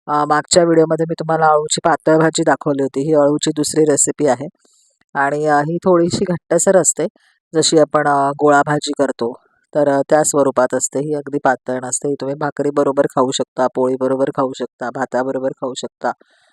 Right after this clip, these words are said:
तर, अ, ही रेसिपी खूप टेस्टी लागते. आणखीन, अ, ह्याचं मेन, अ, जे आहे चव, ती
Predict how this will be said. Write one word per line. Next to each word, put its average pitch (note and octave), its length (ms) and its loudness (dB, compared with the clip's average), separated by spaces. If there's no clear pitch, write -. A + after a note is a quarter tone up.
तर, D#3 160 0
अ, D3+ 180 4
ही E3 220 -2
रेसिपी - 400 0
खूप G3 180 -2
टेस्टी F#3 360 2
लागते. D#3 320 0
आणखीन, C#3+ 480 -2
अ, D#3+ 220 2
ह्याचं E3 340 0
मेन, F3 280 -4
अ, D#3 40 -8
जे E3 120 6
आहे C#3+ 260 2
चव, D3 200 4
ती F3 140 -4